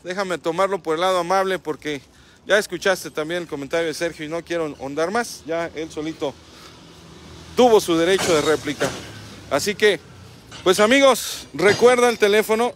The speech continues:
si vienes a esta región, este teléfono te va a salvar.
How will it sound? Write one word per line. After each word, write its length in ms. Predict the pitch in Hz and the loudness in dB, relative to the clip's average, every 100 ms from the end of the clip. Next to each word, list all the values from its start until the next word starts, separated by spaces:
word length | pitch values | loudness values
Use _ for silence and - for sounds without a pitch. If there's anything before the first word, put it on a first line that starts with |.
| - | -8
si 240 | - - 202 | -10 -6 -2
vienes 380 | 226 233 226 | 0 0 0
a 40 | 208 | -2
esta 200 | 196 196 | 0 0
región, 440 | 160 131 190 214 - _ - _ _ - | 0 -2 -2 -2 -8 _ -20 _ _ -2
este 500 | 233 247 254 233 226 | 2 4 4 2 0
teléfono 600 | 214 185 208 214 226 240 254 - - - - _ | 2 2 2 2 0 0 -4 -10 -20 -20 -20 _
te 120 | 156 | -2
va 80 | 175 | 0
a 40 | |
salvar. 320 | 196 202 190 | 0 0 0